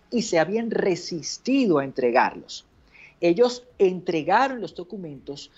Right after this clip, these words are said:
solo después de que el Departamento de Justicia emitió una orden de cateo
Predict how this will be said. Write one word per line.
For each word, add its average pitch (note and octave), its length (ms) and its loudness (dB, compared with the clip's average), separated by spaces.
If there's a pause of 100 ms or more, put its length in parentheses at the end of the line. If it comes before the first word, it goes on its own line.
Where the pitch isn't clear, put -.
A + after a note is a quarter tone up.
(160)
solo A#3 420 2
después G3+ 540 -2
de C#3+ 100 -10
que C#3+ 240 -8
el C3+ 100 -6
Departamento D3 880 0
de A3 120 6
Justicia D#3 640 -4 (380)
emitió F3 580 4
una A#3+ 320 2
orden G#3+ 320 0
de G3+ 120 0
cateo D3 520 -2